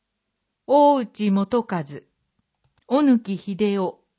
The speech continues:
中村翔平。杉田正義。平沼健二。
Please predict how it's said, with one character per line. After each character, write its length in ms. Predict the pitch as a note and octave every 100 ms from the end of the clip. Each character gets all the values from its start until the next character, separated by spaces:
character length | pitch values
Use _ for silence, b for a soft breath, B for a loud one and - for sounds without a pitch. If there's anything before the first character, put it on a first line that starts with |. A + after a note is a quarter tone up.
| _ _ _ _ _ _ _ _
中 360 | G3+ A3+ A#3 C#4+
村 280 | C#4 C4+ B3+
翔 340 | - A3+ B3
平。 440 | G3+ A3+ G3 F3+ _ _ _ _ _ _ _ _ _ _
杉 380 | _ D4+ D4+ B3
田 140 | G3+ F3+
正 320 | F#3 F#3+ B3
義。 460 | G3+ F3 - - _ _ _ _ _ _ _ _ _
平 320 | - A#3+ C#4
沼 300 | C#4+ B3+ B3
健 380 | A#3 C4 A3+ E3
二。 180 | -